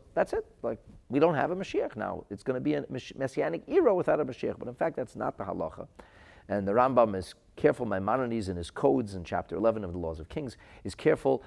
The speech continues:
first to quote the verses that speak about a Messianic age. That's from Parshat Nitzavim, from Deuteronomy. But then he goes back to the book of Numbers, to Parshat Balak, to quote the prophecies of Bilam, which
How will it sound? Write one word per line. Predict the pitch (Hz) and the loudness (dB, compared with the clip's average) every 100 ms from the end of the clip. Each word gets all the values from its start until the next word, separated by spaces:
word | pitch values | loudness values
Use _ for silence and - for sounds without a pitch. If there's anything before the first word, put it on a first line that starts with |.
| - | -14
first | - - 190 170 - - - _ - - - | -20 2 4 4 0 -14 -20 _ -20 -20 -10
to | 117 | -8
quote | - 147 113 - - _ _ _ - | 4 4 4 -6 -20 _ _ _ -6
the | |
verses | 101 131 147 - - - - _ _ _ _ _ | 2 4 4 2 -6 -6 -20 _ _ _ _ _
that | 107 98 - - | 4 4 2 -12
speak | - 143 131 | -6 -2 0
about | 104 110 | 4 6
a | 107 | 4
Messianic | 110 - 104 95 92 - | 0 -2 -2 -2 -6 -4
age. | 92 98 123 - _ _ _ | -4 -4 -8 -16 _ _ _
That's | 98 | -8
from | - 87 | -8 -6
Parshat | 98 - 95 | -4 -2 -4
Nitzavim, | 104 90 87 73 98 | -4 -8 -6 -6 -6
from | - 85 | -8 -8
Deuteronomy. | 82 69 65 87 123 - _ - - - | -6 -8 -10 -10 -12 -14 _ -20 -20 0
But | 123 117 | 0 4
then | 175 294 208 | 4 4 2
he | 135 | 0
goes | 131 160 123 | 4 4 4
back | 101 196 208 175 - - - _ _ - | 0 0 0 -4 -8 -20 -20 _ _ 2
to | 143 | 4
the | 127 | 4
book | 127 175 - | 4 0 0
of | 113 | -2
Numbers, | 127 247 131 110 - | 0 0 2 0 -2
to | |
Parshat | 110 104 110 113 104 - _ - | -4 -2 0 0 -2 -10 _ -2
Balak, | 101 233 294 - - - - - _ _ | 6 8 6 2 -8 -20 -20 -20 _ _
to | 120 | -10
quote | - 151 156 | 4 6 6
the | 120 | 2
prophecies | - 131 156 135 - 113 | -4 -2 -2 -6 -8 -6
of | 120 107 | -6 0
Bilam, | 165 254 135 127 - - | 0 2 0 -2 -12 -12
which | - - | -10 -10